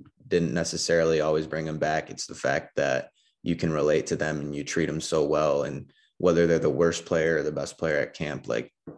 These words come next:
we treat them no different. Um, and I think a lot of kids had more fun because of that. And I think, you know, they're gonna come back next summer, or they might sign up for two or three camps in the same summer. And that's why we always see a,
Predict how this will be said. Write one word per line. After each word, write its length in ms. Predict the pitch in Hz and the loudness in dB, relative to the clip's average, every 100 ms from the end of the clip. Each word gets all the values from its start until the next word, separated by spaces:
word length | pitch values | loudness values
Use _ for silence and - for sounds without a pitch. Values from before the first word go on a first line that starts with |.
| _ _ | _ _
we 160 | - 80 | -4 -2
treat 320 | - - 80 | -2 -2 -2
them 160 | 73 76 | 0 -2
no 140 | 73 | -2
different. 460 | 69 78 - 82 - - _ | -2 -2 -2 -2 -4 -10 _
Um, 380 | - 50 50 - - _ - _ - | -8 -6 -8 -12 -18 _ -20 _ -8
and 80 | 76 | -6
I 80 | |
think 240 | 78 71 76 | -4 -4 -2
a 60 | |
lot 260 | 76 76 76 | 0 2 2
of 360 | 71 69 - - _ _ _ _ _ _ _ _ - | 0 -4 -12 -20 _ _ _ _ _ _ _ _ -8
kids 260 | - 87 80 | 0 0 2
had 180 | 85 82 | 0 2
more 280 | 82 82 | 2 2
fun 420 | 78 - 87 92 92 | 0 -2 0 2 2
because 300 | 90 90 92 | 2 0 0
of 100 | 90 | 0
that. 260 | 90 87 | 0 0
And 140 | 82 78 | -4 -6
I 60 | |
think, 400 | - 82 76 - - - _ _ - 71 | -6 -6 -6 -8 -14 -20 _ _ -12 -8
you 120 | 78 | -6
know, 100 | 73 | -4
they're 140 | 73 78 | -2 -2
gonna 120 | 73 _ _ - | -4 _ _ -6
come 160 | 90 78 | -2 0
back 200 | 78 - | 0 0
next 280 | 82 - | -2 -2
summer, 380 | - 85 82 85 | -2 0 2 2
or 80 | 82 | 0
they 100 | 73 | 0
might 240 | 76 80 | -4 -4
sign 260 | - 80 80 | -4 -4 -4
up 160 | 78 - | -4 -6
for 120 | 71 | -8
two 200 | - 87 | 0 0
or 60 | |
three 240 | 80 85 82 | 2 0 -2
camps 420 | - 78 - - | -2 -6 -6 -6
in 80 | 78 | -4
the 60 | |
same 260 | 76 85 82 | -2 -2 -2
summer. 500 | - 80 82 82 85 _ - _ _ - | -2 -2 0 -2 -4 _ -20 _ _ -6
And 340 | 78 67 76 | -4 -4 -2
that's 260 | 82 78 - | 0 0 2
why 200 | 80 76 | 2 2
we 180 | 76 78 | 4 4
always 280 | 76 76 - | 4 2 0
see 180 | 78 | -4
a, 120 | 67 | -4